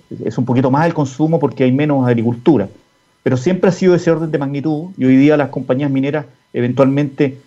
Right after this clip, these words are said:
ya la naturaleza no provee del todo, pero de igual manera va a dejar o va a devolver quizá, eh, recursos hídricos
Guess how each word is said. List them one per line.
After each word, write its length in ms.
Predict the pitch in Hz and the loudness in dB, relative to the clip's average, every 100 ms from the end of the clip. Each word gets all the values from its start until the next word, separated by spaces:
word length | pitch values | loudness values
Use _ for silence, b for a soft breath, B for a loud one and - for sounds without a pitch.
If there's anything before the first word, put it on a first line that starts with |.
| - | 0
ya 120 | 135 | 2
la 100 | 151 | 4
naturaleza 520 | 147 131 127 139 151 | 2 2 0 -2 -2
no 140 | 135 151 | -4 -2
provee 400 | 131 135 175 151 | 0 2 2 2
del 160 | 135 | 0
todo, 360 | 127 139 139 175 - _ _ - _ _ _ _ - | 0 0 0 -6 -14 _ _ -20 _ _ _ _ 2
pero 340 | 151 185 190 | 2 4 2
de 80 | 139 | 0
igual 180 | 139 156 | 0 0
manera 340 | 147 160 160 | -2 0 -2
va 120 | 143 | 0
a 20 | |
dejar 520 | 139 120 - 190 147 170 | -4 -6 -4 -4 -4 -8
o 120 | 127 | -6
va 80 | 123 | -2
a 40 | 139 | 0
devolver 460 | 131 120 147 180 | 0 0 0 -2
quizá, 460 | 135 123 139 147 170 _ _ _ _ - | -6 -10 -8 -8 -12 _ _ _ _ -8
eh, 460 | 120 110 107 117 - _ _ 110 | -4 -2 -2 -6 -12 _ _ -6
recursos 500 | 110 151 143 143 139 | 0 2 4 4 4
hídricos 300 | 156 165 | 4 2